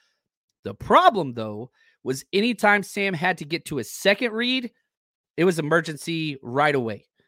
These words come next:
Um, and so that, that, that's just been his thing. He, he just does not process well after his first read. So I want to see not Darnold on the first read, which those are gonna be the majority of his plays, where it's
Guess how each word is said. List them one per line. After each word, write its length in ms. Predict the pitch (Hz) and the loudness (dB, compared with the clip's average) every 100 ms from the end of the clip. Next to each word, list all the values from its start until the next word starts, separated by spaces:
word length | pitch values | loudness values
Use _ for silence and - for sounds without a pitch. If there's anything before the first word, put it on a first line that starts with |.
| _ 117 | _ -6
Um, 640 | 120 120 117 117 110 104 _ 123 | -2 0 0 -2 -6 -12 _ -6
and 200 | 127 120 | -6 -2
so 200 | 139 131 | 0 2
that, 180 | 131 | 0
that, 220 | 139 170 - | 2 2 0
that's 320 | 139 170 - - | 2 2 2 -6
just 240 | 160 - | -8 -4
been 120 | 160 | -4
his 180 | 143 127 | -4 -4
thing. 180 | 156 113 | -6 -6
He, 220 | 127 123 | -8 -8
he 100 | 160 | -8
just 240 | 156 - | -10 -6
does 220 | 170 170 175 | -4 -4 -4
not 160 | 165 | -6
process 500 | - 156 156 - 139 | -2 -2 0 -2 -4
well 260 | 143 147 135 - | 0 0 2 2
after 340 | 156 - 135 | 2 2 -2
his 200 | 117 107 | -2 -6
first 260 | 107 104 - | -10 -12 -14
read. 240 | 107 107 _ _ _ _ _ _ - | -18 -20 _ _ _ _ _ _ -6
So 380 | - 185 156 - | 6 8 8 6
I 180 | 156 214 | 8 8
want 240 | 240 208 - | 8 4 0
to 100 | 147 | -10
see 460 | - 143 135 127 _ _ _ _ _ _ _ _ _ - | -6 -6 -6 -8 _ _ _ _ _ _ _ _ _ -14
not 400 | 143 170 220 156 | -2 2 2 2
Darnold 420 | 180 185 165 135 - | 0 2 0 -2 -6
on 120 | 151 | -10
the 80 | 135 | -8
first 340 | - 202 202 131 | -2 0 0 -4
read, 220 | 117 120 | -8 -8
which 220 | 117 - | -10 -4
those 200 | 151 156 | -4 -4
are 60 | 147 | -4
gonna 120 | 143 | -4
be 120 | 147 | -6
the 80 | 120 | -8
majority 400 | 117 139 139 120 | -6 -4 -4 -4
of 80 | 104 | -8
his 100 | - | -10
plays, 420 | - 175 131 - | -4 -2 -2 -6
where 140 | 110 | -12
it's 220 | 107 - | -12 -16